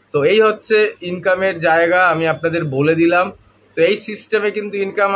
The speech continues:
আছে। এখানে, এবারে এখানে খাওয়া দাওয়াটা যেটা রয়েছে খুবই simple, পঁচিশ থেকে তিরিশ টাকার মধ্যে meal আছে, খুব simple খাওয়া দাওয়া, খুব অল্প পয়সাতেই খাওয়া দাওয়া পেয়ে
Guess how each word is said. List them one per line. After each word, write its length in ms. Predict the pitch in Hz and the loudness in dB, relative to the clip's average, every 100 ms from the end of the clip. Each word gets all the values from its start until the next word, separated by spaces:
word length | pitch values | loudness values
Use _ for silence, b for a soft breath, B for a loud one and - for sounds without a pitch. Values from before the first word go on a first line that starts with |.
| 196 | 0
আছে। 220 | 196 214 220 220 b b | -2 -2 -2 -6 b b
এখানে, 340 | 160 165 190 202 202 _ _ | -4 0 0 0 -4 _ _
এবারে 320 | 151 185 214 220 | -4 0 2 2
এখানে 260 | 214 214 220 | 2 0 -2
খাওয়া 300 | 220 185 185 | 0 0 2
দাওয়াটা 360 | 190 196 196 196 | 4 2 2 2
যেটা 220 | 196 190 196 | 0 0 0
রয়েছে 320 | 190 190 196 | 0 -2 -4
খুবই 260 | 202 196 202 - | -6 -8 -8 -6
simple, 340 | 196 190 196 196 | -6 -2 -4 -4
পঁচিশ 240 | 180 175 165 | -8 -14 -8
থেকে 160 | 185 180 | -6 -6
তিরিশ 260 | 175 170 - | -10 -12 -4
টাকার 280 | 185 180 180 | -2 0 -4
মধ্যে 200 | 170 175 160 | -4 -6 -2
meal 180 | 160 180 175 | -2 0 -2
আছে, 140 | 175 180 | -4 -10
খুব 120 | 170 156 | -12 -12
simple 240 | 170 160 170 | -12 -8 -8
খাওয়া 260 | 170 156 160 | 0 0 2
দাওয়া, 180 | 165 196 | 0 0
খুব 180 | 208 170 | -2 -2
অল্প 140 | 151 151 151 | -2 -2 -2
পয়সাতেই 380 | 156 151 156 143 | -2 -2 -8 -4
খাওয়া 180 | 143 143 | -2 0
দাওয়া 180 | 147 143 | 0 0
পেয়ে 180 | 143 | -2